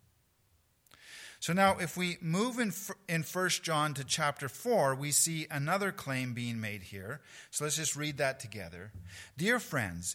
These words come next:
do not believe everyone who claims to speak by the Spirit. You must test them to see if the Spirit they have comes from God.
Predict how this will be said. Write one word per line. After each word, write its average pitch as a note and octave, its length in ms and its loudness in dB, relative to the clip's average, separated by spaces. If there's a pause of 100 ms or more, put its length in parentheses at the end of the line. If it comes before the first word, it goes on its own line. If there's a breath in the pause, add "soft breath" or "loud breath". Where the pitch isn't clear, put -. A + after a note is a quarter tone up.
(140)
do E3 100 2
not A3+ 260 4
believe E3+ 340 0
everyone C#3+ 540 2
who B2+ 120 -4
claims D3 420 2
to C3 100 4
speak - 380 2
by A#2 140 0
the G#2+ 100 -4
Spirit. G#2 480 2 (640 loud breath)
You E3 140 2
must G3+ 360 4
test - 380 4
them F2 280 -6 (600 soft breath)
to D3 140 2
see G3+ 460 6 (100)
if D3+ 160 -6
the C#3+ 100 -4
Spirit - 540 2
they F3+ 100 -2
have B2+ 400 -4
comes B2+ 340 -6
from A#2+ 280 -6
God. A#2+ 380 -2